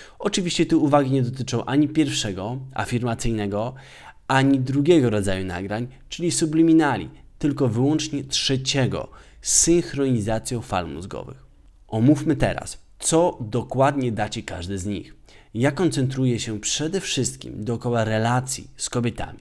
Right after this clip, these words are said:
uwodzenia, podrywania, pewności siebie, związków i flirtu.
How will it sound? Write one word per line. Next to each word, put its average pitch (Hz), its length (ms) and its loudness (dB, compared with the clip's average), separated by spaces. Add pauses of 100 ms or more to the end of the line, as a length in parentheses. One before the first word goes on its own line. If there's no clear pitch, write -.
(100)
uwodzenia, 123 640 2
podrywania, 135 500 2 (500)
pewności 156 420 2
siebie, 104 480 -2
związków 123 680 -2
i 101 60 -8
flirtu. - 480 -10